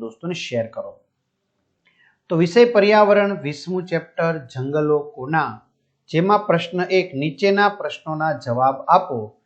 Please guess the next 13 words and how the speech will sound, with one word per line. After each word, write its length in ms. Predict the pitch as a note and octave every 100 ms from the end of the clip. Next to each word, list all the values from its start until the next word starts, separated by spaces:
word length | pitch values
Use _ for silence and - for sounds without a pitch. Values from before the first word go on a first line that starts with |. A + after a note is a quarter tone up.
| _ _ _
પેલું, 240 | F#3 F#3+ E3+ -
તમારા 440 | E3 F3+ G3 G#3 G#3 E3
ગામમાં 540 | D#3 E3 F3 F#3 F#3 C3+
જૂનામાં 540 | D3 E3 F#3 F#3+ F#3+
જૂનો 280 | D3 D#3 D#3+ C3+
વડ 220 | D#3+ G#3+ -
પાડવાનું 480 | C#3+ D3 D#3 D#3 C3+
નક્કી 260 | C3 - D#3+ -
થયું 320 | G3 F#3+ A#2+ - _ _ _ _ _ A#3
તો 80 |
તમે 240 | A3+ B3 C4
શું 240 | C4 C#4 -
કરશો? 340 | D3 B2+ C3